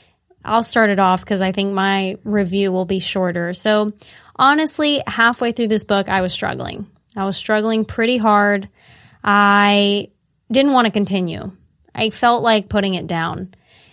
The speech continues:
And it, it took a lot for me to really push myself through, because honestly, I was waiting for something to happen. And then I started to realize, "Oh, it's one of those books that doesn't really have a plot." And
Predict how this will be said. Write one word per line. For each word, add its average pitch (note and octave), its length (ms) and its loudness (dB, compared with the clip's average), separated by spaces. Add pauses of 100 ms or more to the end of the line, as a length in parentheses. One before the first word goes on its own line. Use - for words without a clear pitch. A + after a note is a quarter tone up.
And G#3 720 0 (680)
it, - 400 -6 (260)
it - 200 -4
took D#4 200 0
a D4+ 60 4
lot A#3 380 2
for A#3+ 100 0
me A3+ 180 2
to G#3+ 80 2
really G3+ 280 2
push G3 340 -2
myself F#3 480 -4
through, F#3+ 240 -2
because G3+ 280 -2
honestly, B3 600 0
I G#3 180 2
was G#3 200 0
waiting G3+ 420 0
for G#3 160 -2
something G3+ 500 -2
to G3 120 -4
happen. C4+ 600 -4
And G3+ 260 -2
then G#3+ 160 -2
I G#3 80 0
started G3+ 340 -2
to G3 80 -2
realize, F#3 400 -2 (140)
"Oh, B3+ 260 4
it's A3+ 160 -4
one A3+ 120 0
of A3 60 2
those G#3+ 200 0
books F#3+ 300 -2
that F#3 160 -4
doesn't F#3 260 -4
really F3 180 -4
have F3+ 160 -4
a E3+ 60 -6
plot." - 420 -6 (1040)
And G#3+ 680 -2